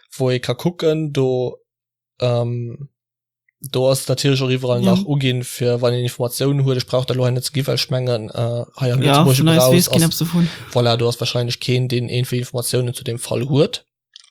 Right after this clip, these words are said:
Speaker 1: Und, äh, wenn ich dann richtig gelesen und der das gleich Woche veröffentlicht ging, dann soll den Podcast, soll auch, ähm,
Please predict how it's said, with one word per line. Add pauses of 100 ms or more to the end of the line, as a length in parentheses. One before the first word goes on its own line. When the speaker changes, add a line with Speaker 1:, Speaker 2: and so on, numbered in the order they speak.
(720)
Speaker 1:
Und,
äh,
wenn
ich
dann
richtig
gelesen
und
der
das
gleich
Woche
veröffentlicht
ging, (520)
dann
soll
den
Podcast, (520)
soll
auch,
ähm,